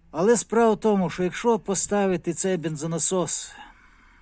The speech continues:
так, як він є, а в комплекті з цим бензонасосом дві тоненькі прокладочки йдуть. Як я би поставив на ці дві тоненькі прокладки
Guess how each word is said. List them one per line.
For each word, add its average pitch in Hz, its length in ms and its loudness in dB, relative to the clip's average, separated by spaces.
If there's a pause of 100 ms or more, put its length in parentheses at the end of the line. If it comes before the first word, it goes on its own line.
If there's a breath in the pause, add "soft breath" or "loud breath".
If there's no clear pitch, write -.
(520 loud breath)
так, 170 240 -2
як 160 160 -8
він 151 160 -4
є, 202 320 -2 (800 soft breath)
а 143 60 -4
в 143 60 -4
комплекті 180 540 -2
з - 100 -4
цим 190 180 0
бензонасосом 170 720 -2
дві 180 200 -2
тоненькі 208 440 0
прокладочки 151 680 -4
йдуть. 113 400 -12
Як 147 220 -8
я 220 220 2
би 165 180 -4 (140)
поставив 160 540 -4
на 151 100 -6
ці 160 160 -6
дві 147 180 -10
тоненькі 151 400 -6
прокладки 180 720 -6